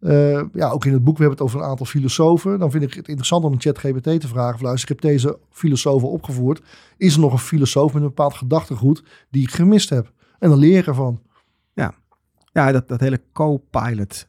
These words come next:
Speaker 2: eh, usage af van A I vind ik wel een hele mooie. Dan heb je gewoon echt, ja, gewoon een, een, iets naast je wat jou aanvult, wat je helpt. Ja, letterlijk de co-pilot functie eigenlijk invult.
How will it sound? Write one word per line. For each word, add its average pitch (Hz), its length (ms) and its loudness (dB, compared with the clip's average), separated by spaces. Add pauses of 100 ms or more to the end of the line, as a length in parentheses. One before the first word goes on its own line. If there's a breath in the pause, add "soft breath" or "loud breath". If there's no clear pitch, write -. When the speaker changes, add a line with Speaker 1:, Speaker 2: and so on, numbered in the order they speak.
Speaker 2:
eh, 104 760 -6
usage 123 460 0
af 120 200 -10
van 117 220 -4
A 113 300 -8
I 107 60 -4
vind 107 160 -2
ik 101 80 -6
wel 107 100 -2
een 110 60 -4
hele 101 200 -4
mooie. 95 340 -4
Dan 107 100 -6
heb 117 120 -4
je 120 80 -2
gewoon 113 180 -4
echt, 117 180 -6
ja, 120 300 -4
gewoon 104 180 -14
een, 101 220 -12
een, - 120 -14 (280)
iets - 520 -2
naast 131 400 -2
je 113 120 -6
wat 117 160 -2
jou 107 180 0
aanvult, 127 560 2
wat 113 160 -8
je 110 120 -8
helpt. 107 720 -2 (200)
Ja, - 260 -8
letterlijk 107 400 -6
de 101 120 -8
co-pilot 123 540 -4
functie 110 320 -6
eigenlijk 110 320 -12
invult. 98 460 -6